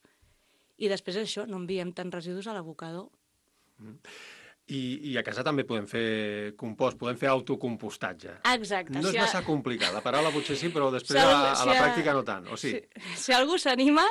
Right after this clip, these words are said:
Speaker 1: no? Perquè és molt interessant i també, mm, més parlem d'això de l'autocompostatge, potser molta gent... d'això ens imaginem, no, cases que tenen hort o que tenen un jardí molt gran i llavors hi ha espai per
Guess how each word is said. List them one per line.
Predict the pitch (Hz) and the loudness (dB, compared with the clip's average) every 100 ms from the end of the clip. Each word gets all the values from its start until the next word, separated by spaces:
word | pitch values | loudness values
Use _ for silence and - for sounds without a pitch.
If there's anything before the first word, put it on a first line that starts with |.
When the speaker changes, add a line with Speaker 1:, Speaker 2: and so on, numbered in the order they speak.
| 247 | 6
Speaker 1:
no? | 294 | 4
Perquè | 294 233 240 | 4 4 4
és | |
molt | 277 247 | 4 4
interessant | 226 220 208 202 240 233 294 - | 2 0 0 0 0 0 -2 -4
i | 214 202 208 | -2 -2 0
també, | 202 214 | -2 -2
mm, | - 214 - - _ - _ - 240 | -4 -10 -10 -18 _ -20 _ -6 -2
més | 254 | 0
parlem | 277 277 254 254 240 233 | 0 0 0 0 -2 -2
d'això | 226 247 | -2 -2
de | 226 | 0
l'autocompostatge, | 214 214 214 220 208 196 240 226 262 240 - | 0 -2 -6 -4 -4 -4 -4 -4 -4 -4 -6
potser | 208 208 220 226 | -8 -6 -6 -4
molta | 220 214 | -4 -4
gent... | 208 214 226 - _ - - _ _ 196 | -4 -6 -8 -14 _ -20 -20 _ _ -6
d'això | 202 208 214 | -4 0 -2
ens | 185 | -2
imaginem, | 196 190 185 196 208 | -2 -2 -2 -2 0
no, | 208 202 | -2 -2
cases | 214 214 202 196 - | 0 0 0 -4 -6
que | |
tenen | 185 185 180 220 | -6 -4 -2 2
hort | 240 226 220 202 | 4 2 0 -4
o | |
que | 180 | -6
tenen | 185 180 185 | -6 -6 -6
un | |
jardí | 190 180 180 | -6 -6 -6
molt | 185 185 | -6 -4
gran | 220 226 220 | -2 -2 -2
i | |
llavors | 175 170 170 - | -4 -6 -8 -8
hi | 196 | -8
ha | 180 | -8
espai | - 185 | -4 -4
per | 180 | -4